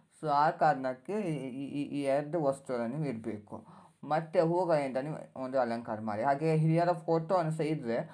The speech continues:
ಅದಕ್ಕೆ ಸಹ ನೀವು ಹೂಗಳಿಂದ ನೀವು ಅಲಂಕಾರ ಮಾಡ್ಕೊಳ್ಳಿ. ಇಲ್ಲ ಅಂದ್ರೆ ಸಹ ಪರವಾಗಿಲ್ಲ, ನೀವು ಈ ಕಳಶಕ್ಕೆ ನೀವು ಪೂಜೆನ ಮಾಡ್ಕೋಬಹುದು ಸರಳವಾಗೇನೆ. ಹಾಗೇನೆ ಎಡೆ ಇರ್ಬೇಕು. ಎಡೆಗೆ ಅಂತ ಕೆಲವರು ಮಾಂಸಾಹಾರ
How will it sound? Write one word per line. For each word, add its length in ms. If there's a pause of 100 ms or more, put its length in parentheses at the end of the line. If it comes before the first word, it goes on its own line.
(200)
ಅದಕ್ಕೆ 380
ಸಹ 140
ನೀವು 300
ಹೂಗಳಿಂದ 400
ನೀವು 160
ಅಲಂಕಾರ 460
ಮಾಡ್ಕೊಳ್ಳಿ. 600
ಇಲ್ಲ 160
ಅಂದ್ರೆ 280
ಸಹ 60
ಪರವಾಗಿಲ್ಲ, 500 (480)
ನೀವು 200
ಈ 220
ಕಳಶಕ್ಕೆ 560
ನೀವು 180
ಪೂಜೆನ 280
ಮಾಡ್ಕೋಬಹುದು 640
ಸರಳವಾಗೇನೆ. 800 (1300)
ಹಾಗೇನೆ 300
ಎಡೆ 300
ಇರ್ಬೇಕು. 840 (400)
ಎಡೆಗೆ 420
ಅಂತ 320
ಕೆಲವರು 640
ಮಾಂಸಾಹಾರ 720